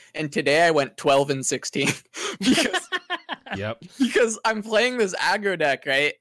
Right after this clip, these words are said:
Speaker 1: And climbing through Plat, it's that crazy.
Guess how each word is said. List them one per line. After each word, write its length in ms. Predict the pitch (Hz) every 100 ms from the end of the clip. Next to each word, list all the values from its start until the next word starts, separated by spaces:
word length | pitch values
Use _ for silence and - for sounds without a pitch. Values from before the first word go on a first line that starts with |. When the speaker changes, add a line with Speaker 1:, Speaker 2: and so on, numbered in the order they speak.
| -
Speaker 1:
And 220 | 147 139
climbing 320 | - 185 233
through 200 | 208 175
Plat, 420 | - 143 156 139 -
it's 160 | 143
that 260 | 196 220 -
crazy. 500 | 185 196 143 123